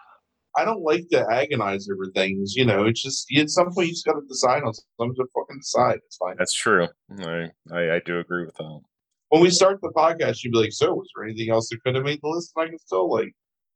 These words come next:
Speaker 2: you know.
Speaker 1: Talk about
Speaker 2: You
Speaker 1: the
Speaker 2: might,
Speaker 1: other, like, eleven
Speaker 2: yeah.
Speaker 1: movies that didn't make the list.
Speaker 2: Right, exactly.
Speaker 1: Right. Right.
Speaker 2: "Oh, look at my taste.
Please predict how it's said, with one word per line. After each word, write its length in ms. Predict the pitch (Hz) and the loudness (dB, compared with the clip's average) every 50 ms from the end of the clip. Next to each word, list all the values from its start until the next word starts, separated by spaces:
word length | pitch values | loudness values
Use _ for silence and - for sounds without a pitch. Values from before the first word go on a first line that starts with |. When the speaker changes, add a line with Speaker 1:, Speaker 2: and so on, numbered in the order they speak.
| _ _ _ _ _ _ _ _ _ _ _ _ _ | _ _ _ _ _ _ _ _ _ _ _ _ _
Speaker 2:
you 120 | 123 107 87 | -10 -10 -10
know. 160 | 82 82 - _ _ _ _ _ _ _ _ _ _ _ _ _ _ _ _ _ _ _ _ _ _ _ | -10 -14 -18 _ _ _ _ _ _ _ _ _ _ _ _ _ _ _ _ _ _ _ _ _ _ _
Speaker 1:
Talk 140 | 117 113 - | 0 0 2
about 200 | 98 - 202 - | 4 4 4 4
Speaker 2:
You 60 | - | 6
Speaker 1:
the 60 | - | 4
Speaker 2:
might, 100 | 90 92 | 4 4
Speaker 1:
other, 280 | 95 98 101 107 113 117 | 6 6 6 6 8 8
like, 180 | 117 113 110 - | 8 6 6 6
eleven 320 | 107 113 113 113 - 117 | 6 6 6 8 6 6
Speaker 2:
yeah. 120 | 113 113 117 | 4 4 4
Speaker 1:
movies 440 | 120 127 120 123 123 123 123 120 - | 2 2 4 4 2 2 2 2 4
that 180 | 120 107 107 - | 4 4 4 2
didn't 240 | 110 104 107 101 | -4 -4 -4 -2
make 200 | 101 107 107 - | -2 -4 -4 -4
the 80 | - 110 | -6 -4
list. 540 | 110 113 120 131 - - - - - - _ _ _ _ _ _ _ _ _ | -2 -2 -2 -2 -4 -10 -14 -14 -16 -18 _ _ _ _ _ _ _ _ _
Speaker 2:
Right, 160 | 120 135 131 113 | -4 -4 -4 -4
exactly. 420 | - - 113 113 117 120 127 - _ _ _ _ _ _ _ _ _ | -6 -2 -2 -2 -2 -2 -8 -16 _ _ _ _ _ _ _ _ _
Speaker 1:
Right. 220 | - - - - - _ _ _ _ _ _ _ _ _ _ _ _ _ _ _ _ _ _ _ _ _ _ _ _ - - _ _ _ _ _ - | -8 -8 -8 -8 -12 _ _ _ _ _ _ _ _ _ _ _ _ _ _ _ _ _ _ _ _ _ _ _ _ -20 -20 _ _ _ _ _ -16
Right. 180 | - 67 - _ _ _ | -14 -14 -16 _ _ _
Speaker 2:
"Oh, 240 | 143 143 123 117 113 | 4 6 6 6 4
look 180 | 117 135 135 151 | 4 2 0 0
at 80 | 147 | 2
my 160 | 143 151 151 151 - | 4 4 2 4 2
taste. 420 | 147 135 110 98 - - - _ | -2 -4 -4 -6 -8 -14 -16 _